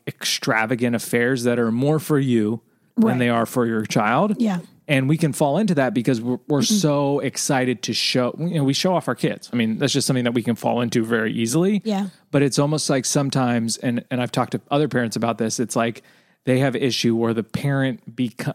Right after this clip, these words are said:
Speaker 1: or the, the kid becomes the idol in the family
Speaker 2: Yeah.
Speaker 1: because it's like, here's this huge, I mean, we've been to some of them, you know,
Speaker 2: With,
Speaker 1: these
Speaker 2: like, literal event planners.
Speaker 1: Yeah. And you're just
Speaker 2: Yeah.
Speaker 1: like, "The kid's turning one."
Speaker 2: Right.
Speaker 1: Like, can we all just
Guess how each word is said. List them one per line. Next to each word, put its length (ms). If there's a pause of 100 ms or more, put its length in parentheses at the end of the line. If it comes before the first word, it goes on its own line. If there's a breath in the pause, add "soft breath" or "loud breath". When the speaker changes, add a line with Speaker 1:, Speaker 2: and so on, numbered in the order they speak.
Speaker 1:
or 140
the, 200
the 160
kid 460
becomes 800 (220 loud breath)
the 180
idol 540 (260)
in 180
the 60
family 580
Speaker 2:
Yeah. 140
Speaker 1:
because 480 (380 loud breath)
it's 240
like, 380
here's 360
this 180
huge, 440 (260)
I 80
mean, 220
we've 200
been 180
to 60
some 200
of 100
them, 120 (420 soft breath)
you 100
know, 120
Speaker 2:
With, 160
Speaker 1:
these 280
Speaker 2:
like, 20
literal 460
event 300
planners. 260
Speaker 1:
Yeah. 240
And 140
you're 80
just 180
Speaker 2:
Yeah. 60
Speaker 1:
like, 180
"The 240
kid's 240
turning 240
one." 240 (220)
Speaker 2:
Right. 180
Speaker 1:
Like, 240
can 140
we 80
all 100
just 300